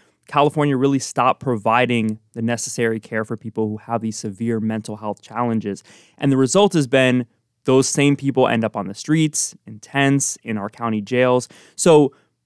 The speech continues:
what the Mental Health Services Act did back in two thousand four was create this one percent tax on income over one million dollars. It's since been kind of colloquially known as the millionaire's tax.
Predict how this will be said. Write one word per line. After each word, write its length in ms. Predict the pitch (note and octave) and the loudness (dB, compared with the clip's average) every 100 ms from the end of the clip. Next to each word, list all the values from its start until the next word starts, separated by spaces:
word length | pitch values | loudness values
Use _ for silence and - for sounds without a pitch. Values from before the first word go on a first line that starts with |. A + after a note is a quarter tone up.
| - | 0
what 200 | F#3 G3+ | 2 4
the 80 | |
Mental 260 | F#3 E3 D#3+ | 2 2 -2
Health 220 | C#3 C3 | 0 -2
Services 480 | - C3 A#2+ B2 A2+ | 0 -2 -2 -6 -2
Act 240 | A2+ G2+ | -2 -4
did 320 | - E3 E3 B2+ | 2 4 4 2
back 240 | A#2 A#2 | 0 -2
in 80 | A2+ | -8
two 160 | - | -10
thousand 320 | B2 A2+ A2+ A2+ | -2 -2 -2 -8
four 420 | - A2 G#2+ - | -6 -2 -2 -2
was 220 | A#2+ A#2+ | -2 -2
create 380 | - - E3 E3+ | -6 -4 -2 -2
this 180 | D3 A#2 | -4 -4
one 300 | A2 C#3 D#3 | -4 -4 -2
percent 340 | D#3 - C3 | -6 -6 -8
tax 420 | - A#2+ A2+ - - A2+ | -6 -4 -4 -6 -16 -10
on 140 | A2 | -10
income 520 | - C3+ A#2+ C3 A#2 - | -4 -4 -4 -4 -4 0
over 260 | C#3+ C#3 C3+ | 2 4 2
one 220 | A#2+ A2+ | 0 -2
million 240 | A2+ G#2+ | -2 -4
dollars. 360 | G#2+ F2 G2 - | -4 -6 -8 -14
It's 180 | G#2+ - | -16 -4
since 260 | C3+ C3 | -2 -2
been 320 | - A#2+ A2+ A2 _ - | -2 -2 -2 -4 _ -8
kind 240 | C#3+ B2 | -2 -2
of 80 | A2 | -2
colloquially 500 | - C3 C3+ C3 B2 | 0 0 2 0 -2
known 240 | A2+ A2+ | -2 -2
as 140 | A2+ - | -4 -4
the 100 | A#2 | -2
millionaire's 600 | C3 D3 C3+ A2+ G#2 - | 2 4 2 0 -4 -8
tax. 380 | G#2 F#2 - | -4 -4 -6